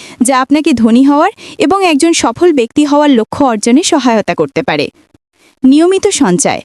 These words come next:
প্রতি মাসে আপনার আয়ের একটি ছোট অংশ সঞ্চয় করার অভ্যাস গড়ে তুলুন, যেমন দশ থেকে কুড়ি শতাংশ। এটি স্বয়ংক্রিয় করুন, যেমন একটি এসআইপি অথবা একটি সঞ্চয় অ্যাকাউন্টে অটো ডেবিট সেট আপ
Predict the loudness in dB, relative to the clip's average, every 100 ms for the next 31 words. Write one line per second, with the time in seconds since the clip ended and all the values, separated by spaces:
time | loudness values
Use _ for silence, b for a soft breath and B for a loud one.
0 | b b b b -2 0 0 0 0 0
1 | 0 0 0 -2 -2 -2 -4 0 0 2
2 | 0 0 0 0 0 0 -2 -2 0 -2
3 | -2 -4 -2 0 0 0 -2 -2 -2 -2
4 | -4 B B B -2 2 2 2 0 -2
5 | -2 -2 -2 0 -2 0 -4 -2 -2 -2
6 | -4 -6 b b b b -4 -2 0 2
7 | 2 2 0 0 0 0 -4 b b 0
8 | 2 0 0 -2 -2 0 0 0 0 -4
9 | b b -4 0 0 0 0 0 2 2
10 | 2 0 -2 -2 0 0 -2 -2 -2 0
11 | 0 2 0 -2 -2 -2 -2